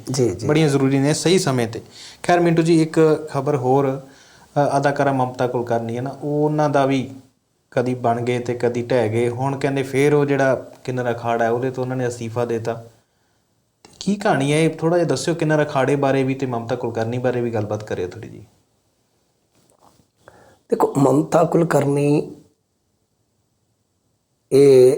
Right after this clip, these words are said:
Speaker 1: ਇੱਕ ਨਾ ਆਈਟਮ Song ਸੀਗਾ ਸੰਨੀ ਦਿਓਲ ਦੀ, ਪਤਾ ਨਹੀਂ ਕਿਹੜੀ ਫਿਲਮ 'ਚ, ਰਾਤੋਂ ਰਾਤ ਸਟਾਰ ਬਣ ਗਈ ਸੀ।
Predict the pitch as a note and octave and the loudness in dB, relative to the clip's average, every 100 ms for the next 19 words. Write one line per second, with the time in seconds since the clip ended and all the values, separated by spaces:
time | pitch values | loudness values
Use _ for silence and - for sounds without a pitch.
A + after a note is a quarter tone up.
0 | - - F3 G3+ G#3 G#3 - - - - | 0 0 2 4 2 0 -8 -14 -16 -20
1 | - - _ _ _ _ _ _ _ _ | -20 -20 _ _ _ _ _ _ _ _
2 | _ _ _ - C#3+ C#3+ F#3 F3 F#3 F#3+ | _ _ _ 2 2 4 4 4 6 4
3 | F#3 - E3+ F#3+ A3+ - - - B2 D3+ | 4 4 6 6 6 2 -4 0 2 6
4 | G#3 D#3 D#3 D#3 D#3+ E3 - F3 F#3 D#3+ | 6 6 6 6 2 0 2 2 4 4
5 | F#3+ - B2+ B2 - - - - _ _ | 4 2 0 0 -4 -8 -14 -20 _ _
6 | _ - - D3+ F3+ G#3 F3+ - - - | _ -20 -2 0 2 4 4 2 -2 0
7 | A#2+ A2+ F#2+ - - - - | 0 0 -6 -12 -18 -16 -16